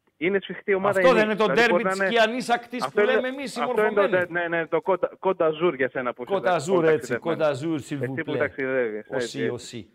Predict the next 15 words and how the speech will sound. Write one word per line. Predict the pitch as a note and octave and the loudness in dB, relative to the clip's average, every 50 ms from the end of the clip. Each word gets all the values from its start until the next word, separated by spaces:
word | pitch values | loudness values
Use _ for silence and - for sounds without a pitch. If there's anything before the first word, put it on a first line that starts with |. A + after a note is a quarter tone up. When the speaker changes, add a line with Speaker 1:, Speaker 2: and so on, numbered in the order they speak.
| _ _ _ _ _ _ _ _ _ _ _ _ _ _ _ - | _ _ _ _ _ _ _ _ _ _ _ _ _ _ _ -2
Speaker 1:
Εκεί, | - C#3+ D3+ - G#3 A3+ A3 - | 0 0 0 0 2 2 2 0
Speaker 2:
Και | C#3 D3 D3+ D#3 E3+ | 0 -6 -4 0 2
Speaker 1:
ε, | E3+ E3 | 2 2
α, | D#3+ - - D3+ | 0 -2 -4 -4
και, | - - F3+ E3+ D#3+ | -2 0 0 0 0
και | - - F#3 E3+ | 0 -2 -4 -2
πιθανό | - F3+ - F3 D#3+ D#3 F3+ A3 A3 | -2 -2 -4 -2 -2 0 2 0 0
διπλό, | G3+ F#3+ F3+ - - D#3+ D#3+ E3+ F3+ G#3+ B3+ C4+ - _ | 0 -2 -4 -4 0 2 4 4 4 4 2 0 -4 _
Speaker 2:
Ναι. | - B2+ F3 A3+ C4 | -8 -2 0 2 4
Speaker 1:
Όμπα | B3+ A#3 B3+ B3 A#3 | 4 4 2 2 0
ή | A3+ | 0
Λιόν. | G#3 F#3+ F3 D3+ B2 G#2 G2 F#2+ _ _ _ _ _ _ _ _ _ _ | 0 2 2 2 0 0 -4 -10 _ _ _ _ _ _ _ _ _ _
Η | - B2+ | -10 -6
Speaker 2:
Ναι. | E3+ F#3 | -4 -2
Speaker 1:
Λιόν. | E3+ B2 G#2 F#2 | 0 0 -2 -2